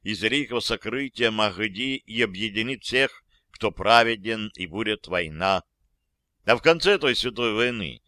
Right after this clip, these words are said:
не останется на земле ни единого клочка, не подвластного воле его,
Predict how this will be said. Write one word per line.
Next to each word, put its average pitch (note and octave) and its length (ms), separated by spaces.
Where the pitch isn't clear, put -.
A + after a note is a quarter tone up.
не B2 140
останется D#3+ 640
на C#3 140
земле C#3 480
ни B2+ 120
единого C3+ 500
клочка, A#2+ 580
не A2+ 120
подвластного C3+ 760
воле A#2+ 240
его, G2+ 540